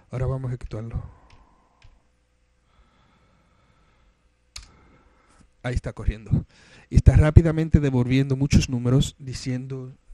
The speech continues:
eh, cuáles son primos y, y, eh, olvidándose de lo que no son primos. Ahora esto está pasando tan rápido que voy a parar el programa temporariamente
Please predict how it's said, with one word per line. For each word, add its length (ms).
eh, 440
cuáles 320
son 340
primos 540
y, 460
y, 300
eh, 240
olvidándose 520
de 100
lo 120
que 80
no 100
son 160
primos. 320
Ahora 140
esto 160
está 160
pasando 380
tan 180
rápido 500
que 80
voy 120
a 60
parar 160
el 60
programa 640
temporariamente 920